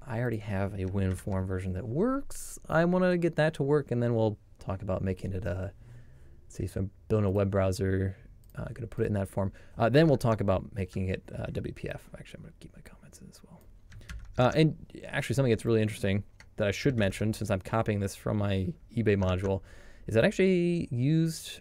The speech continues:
um, another example to build this in my eBay module. Um, ooh, I don't, honestly don't remember which one it was, but, uh, one of the takeaways from that,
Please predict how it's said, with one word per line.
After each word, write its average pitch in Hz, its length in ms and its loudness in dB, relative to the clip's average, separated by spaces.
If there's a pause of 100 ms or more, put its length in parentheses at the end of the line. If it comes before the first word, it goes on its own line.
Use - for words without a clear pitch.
um, 120 280 0
another 120 420 4
example 104 720 2
to 131 220 -4
build 123 360 0
this - 520 -10
in 107 140 -2
my 101 160 0
eBay 101 260 -2
module. - 440 -10 (220)
Um, 107 500 -2 (1600)
ooh, 95 240 -2 (260)
I 95 160 -6
don't, 95 140 0
honestly 95 280 -2
don't 95 100 0
remember 95 220 -2
which 92 120 -4
one 101 120 2
it 110 40 0
was, 104 480 2 (720)
but, 135 380 2 (720)
uh, 104 140 2
one 120 260 6
of 123 60 6
the 117 60 4
takeaways 139 480 6
from 101 240 2
that, 113 520 4